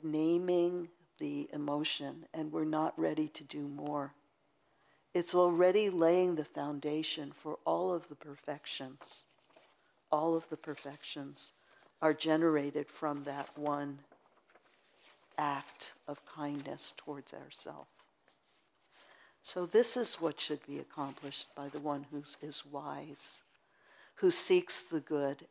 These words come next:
and has obtained peace, or even is wanting to obtain peace. We are strenuous, upright, and sincere. Okay?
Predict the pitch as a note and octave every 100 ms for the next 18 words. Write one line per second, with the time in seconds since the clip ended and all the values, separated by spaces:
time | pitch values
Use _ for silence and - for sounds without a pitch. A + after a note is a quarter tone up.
0 | - D3+ C3+ D3 C#3+ D3 C#3 - D3 D3
1 | C#3+ - - - C#3+ E3+ - - - _
2 | _ _ _ _ _ _ _ _ _ _
3 | D#3 - E3 D#3 D3+ D#3 - D3+ D3 -
4 | - _ - D#3 D#3+ E3+ E3+ D#3+ C#3 C#3
5 | - C3+ - C3 - D#3 C#3 C#3 - D3
6 | D3 - - _ _ _ - - - -
7 | - - - F3+ F3 E3+ E3+ - - F3
8 | F3+ F#3 F#3 D3 D3 - - - E3+ -
9 | E3 D#3+ - D#3+ D3 - - D3 - -
10 | D#3 D3 C#3 - _ _ _ _ _ _
11 | _ _ _ _ _ _ D#3 D#3 E3+ F3
12 | G3